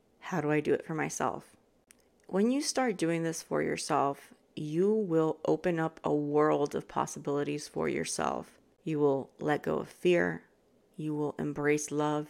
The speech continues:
You will see yourself differently,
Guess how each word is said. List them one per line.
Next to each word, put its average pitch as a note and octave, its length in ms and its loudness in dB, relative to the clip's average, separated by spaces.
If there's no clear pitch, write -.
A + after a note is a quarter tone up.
You G#3 280 2
will A#3 200 4
see F#3 300 -2
yourself E3+ 600 0
differently, D#3 840 -4